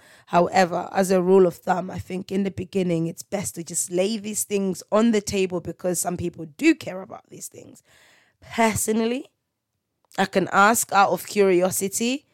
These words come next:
but I don't think it sways my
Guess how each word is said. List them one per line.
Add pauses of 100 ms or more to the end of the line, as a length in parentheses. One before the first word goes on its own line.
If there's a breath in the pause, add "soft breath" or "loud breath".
(360)
but
I
don't
think
it
sways
my